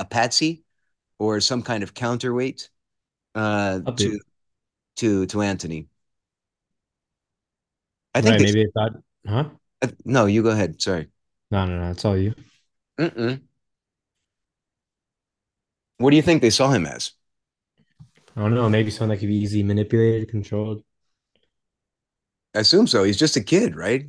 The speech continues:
Speaker 1: Nineteen-year-old
Speaker 2: Right,
Speaker 1: kid.
Speaker 2: he's just a kid, no experience, scrawny.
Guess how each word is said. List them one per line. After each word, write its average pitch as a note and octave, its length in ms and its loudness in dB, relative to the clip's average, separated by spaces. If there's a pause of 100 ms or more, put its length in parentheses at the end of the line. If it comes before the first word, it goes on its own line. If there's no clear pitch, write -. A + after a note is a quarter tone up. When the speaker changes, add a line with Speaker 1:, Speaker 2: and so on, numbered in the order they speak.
(140)
Speaker 1:
Nineteen-year-old B2+ 580 0
Speaker 2:
Right, A2 120 0
Speaker 1:
kid. F#2+ 80 -2
Speaker 2:
he's F#2 220 -10
just A#2+ 200 -2
a B2 60 -2
kid, A#2+ 340 0
no A2+ 360 0
experience, A2+ 800 -6
scrawny. A2+ 720 -4